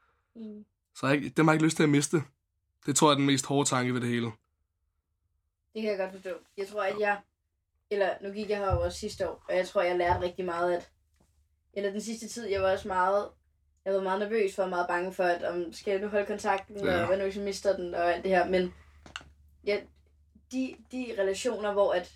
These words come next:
Speaker 1: det egentlig har været begge veje, at det har været sådan en, der vil jeg godt holde fast i, øhm, og bruge tid på, så har det egentlig, så har jeg oplevet, at så er det fuldstændig ligegyldigt, hvor langt de så bor væk,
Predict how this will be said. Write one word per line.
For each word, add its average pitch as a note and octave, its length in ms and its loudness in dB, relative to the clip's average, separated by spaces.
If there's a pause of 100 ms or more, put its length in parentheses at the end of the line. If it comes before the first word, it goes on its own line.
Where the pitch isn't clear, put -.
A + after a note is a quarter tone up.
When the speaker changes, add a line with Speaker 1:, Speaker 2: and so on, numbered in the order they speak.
Speaker 1:
det G#3 80 2
egentlig G3 220 -2
har F#3 120 0
været F3+ 200 2
begge G3+ 280 4
veje, F3 320 4
at - 160 -4
det F#3 80 -2
har F3+ 80 0
været F3 220 2
sådan F3 200 -2
en, E3 120 -12 (440)
der F#3+ 180 4
vil F#3+ 80 4
jeg F3+ 120 0
godt F3 140 0
holde F3 200 -2
fast F#3 320 0
i, F#3+ 180 -10 (140)
øhm, E3 240 -6
og F3 140 -8
bruge F3 140 -2
tid F3+ 220 -4
på, - 200 -4
så G3+ 160 2
har G3+ 120 0
det F#3+ 120 0
egentlig, F3+ 280 -4 (500)
så G#3 120 -8
har G3+ 60 2
jeg F3+ 100 4
oplevet, F3+ 300 2
at - 100 0
så G3+ 60 -8
er F#3 40 -6
det F#3+ 80 -10
fuldstændig F3+ 340 -4
ligegyldigt, F#3 420 -6
hvor F3 80 -2
langt F3+ 300 -2
de F#3+ 80 -6
så F#3+ 120 -6
bor E3 280 -2
væk, E3+ 280 -10